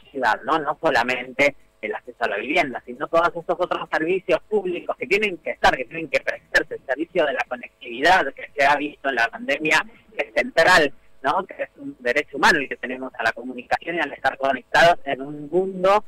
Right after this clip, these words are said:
que cada vez es más global y que requiere para el acceso al entretenimiento y a la información y a la educación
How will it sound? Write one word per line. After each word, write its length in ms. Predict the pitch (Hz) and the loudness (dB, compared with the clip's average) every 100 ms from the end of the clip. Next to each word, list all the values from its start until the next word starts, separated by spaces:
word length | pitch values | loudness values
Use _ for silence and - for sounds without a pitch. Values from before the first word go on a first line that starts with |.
| - _ | -8 _
que 100 | 127 | 0
cada 200 | 131 127 | 4 4
vez 120 | - | 4
es 160 | - - | -2 -2
más 160 | 151 - | -2 0
global 500 | 143 139 147 196 - | 0 4 4 4 0
y 80 | 139 | -2
que 120 | 123 | 0
requiere 380 | 120 - 165 165 | 0 0 0 0
para 140 | - | 0
el 80 | 117 | -4
acceso 200 | - - | -4 -10
al 120 | 135 123 | -10 -8
entretenimiento 720 | 127 127 135 156 156 139 123 | -10 -10 -8 -6 -4 -2 2
y 60 | |
a 80 | 123 | 4
la 100 | 120 | 2
información 600 | 127 139 131 135 - 156 | 0 -6 -2 -2 0 0
y 40 | 131 | 0
a 40 | |
la 100 | 123 | -2
educación 640 | 123 - - 160 165 202 | -4 -6 -6 -2 0 -2